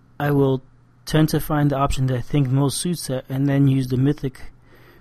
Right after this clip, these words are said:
rules and roll to see what really happens. Usually he'll play just what I expected. Other times he'll then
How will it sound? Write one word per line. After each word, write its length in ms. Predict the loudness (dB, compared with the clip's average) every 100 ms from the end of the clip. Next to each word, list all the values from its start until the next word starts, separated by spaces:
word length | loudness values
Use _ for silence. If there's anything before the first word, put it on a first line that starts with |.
| -12 0
rules 480 | 4 6 6 2
and 340 | 0 0 2 2
roll 160 | 2
to 80 | 0
see 460 | -2 -2 -2 -2 -4
what 280 | -4 -4 -4
really 260 | -2 0 0
happens. 500 | -4 -6 -8 -10 -12 -20 -20 -20 -20 -20 -4
Usually 360 | 0 2 2 0
he'll 160 | 0 0
play 180 | -2
just 260 | -2 -4 -4
what 140 | -4
I 40 | -4
expected. 440 | -4 -4 -4 -2
Other 160 | -2 -2
times 400 | -2 -4 -6 -6
he'll 200 | -2 -2
then 300 | 0 -2 -2